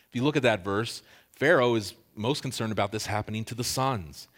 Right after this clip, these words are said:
He's not concerned about the daughters, but if we look at the chapter we just read, who is it who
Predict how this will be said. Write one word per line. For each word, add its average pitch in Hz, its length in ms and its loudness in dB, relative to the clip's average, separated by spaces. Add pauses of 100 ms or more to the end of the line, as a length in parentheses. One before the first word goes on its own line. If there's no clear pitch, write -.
(160)
He's 139 160 -2
not 170 180 0
concerned 165 580 -2
about 104 280 -2
the 87 80 -8
daughters, 98 720 -2
but 101 200 -2 (520)
if 127 120 -8
we 131 100 0
look 220 200 0
at 131 300 0
the 113 60 -6
chapter 120 460 -2
we 101 120 -4
just - 260 -4
read, 95 420 0 (420)
who 233 160 0
is 175 180 6
it 120 140 2
who 92 340 -4